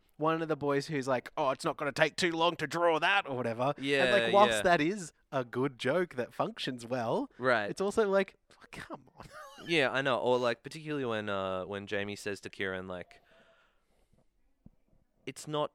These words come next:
Speaker 2: um, w-, are, are we in danger of you getting aroused?"
Speaker 1: Oh, yeah. That was really weird.
Speaker 2: It was really weird.
Speaker 1: Yeah, yeah, yeah. Pretty
Speaker 2: Like,
Speaker 1: uncomfortable.
Speaker 2: ostensibly, we're watching someone who doesn't know how to hold a human conversation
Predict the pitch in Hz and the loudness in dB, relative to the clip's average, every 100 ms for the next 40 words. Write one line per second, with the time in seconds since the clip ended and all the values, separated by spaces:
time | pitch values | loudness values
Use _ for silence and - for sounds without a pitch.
0 | 120 123 110 110 107 131 - 85 131 127 | -4 -2 -2 -6 -8 -8 -4 -2 0 2
1 | 123 131 131 120 110 110 107 104 95 101 | 0 0 -6 -2 -2 -2 -2 -4 -6 -8
2 | 101 98 95 90 90 87 - - - - | -6 -4 -6 -6 -6 -8 -12 -16 -18 0
3 | 143 127 113 147 175 - - 190 185 110 | 0 0 -2 -4 -4 -8 -6 -4 -4 -6
4 | 123 226 254 113 - - 117 131 131 131 | -4 -2 -2 -6 -10 -12 -6 -6 -6 -6
5 | 135 139 156 175 196 294 349 339 190 139 | -4 -4 -4 -8 -8 -6 -4 -2 0 0
6 | 120 117 113 104 87 _ _ - - 220 | 0 -2 -4 -6 -10 _ _ -6 -2 -2
7 | 208 170 127 - 104 92 - - 175 - | -2 -2 -4 -6 -14 -16 -16 -14 -12 -6
8 | 202 202 165 147 131 131 - 123 117 101 | -6 -6 -6 -4 -4 -4 -6 -10 -8 -8
9 | 107 104 101 92 95 98 90 92 92 - | -8 -8 -8 -8 -8 -6 -6 -4 -6 -10
10 | 85 87 82 82 80 92 92 85 | -16 -12 -14 -12 -12 -10 -12 -14